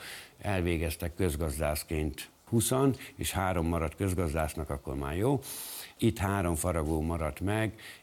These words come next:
ezek alkották a magját. Majd ehhez csatlakoztak kisgyőriek.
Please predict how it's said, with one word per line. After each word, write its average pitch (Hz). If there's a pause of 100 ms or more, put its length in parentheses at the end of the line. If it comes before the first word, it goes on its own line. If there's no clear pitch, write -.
ezek 90
alkották 80
a 69
magját. 69
Majd 107
ehhez 90
csatlakoztak 85
kisgyőriek. 71